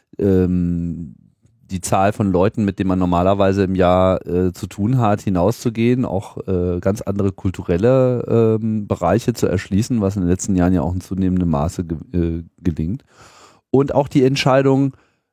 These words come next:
überhaupt größer zu werden, war im Prinzip schon eine Reaktion darauf. Man erinnere sich, vor fünf Jahren war dieses Limit bei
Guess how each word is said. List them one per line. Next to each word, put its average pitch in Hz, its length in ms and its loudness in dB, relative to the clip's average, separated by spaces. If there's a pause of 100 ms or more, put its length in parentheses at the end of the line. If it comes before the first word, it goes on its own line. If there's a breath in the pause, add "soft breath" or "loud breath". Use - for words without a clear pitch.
(160)
überhaupt 131 560 -2
größer 113 480 2
zu 90 240 -6
werden, 80 500 -2 (280)
war 104 300 0
im 104 140 -4
Prinzip 98 420 -6
schon 101 140 -6
eine 87 240 -4
Reaktion 82 520 -4
darauf. 80 400 -10
Man 98 100 -2
erinnere 127 400 2
sich, 95 240 -2
vor 107 140 -2
fünf - 260 -6
Jahren 95 380 2 (1400)
war 120 180 2
dieses 131 320 0
Limit 135 320 0
bei 127 200 0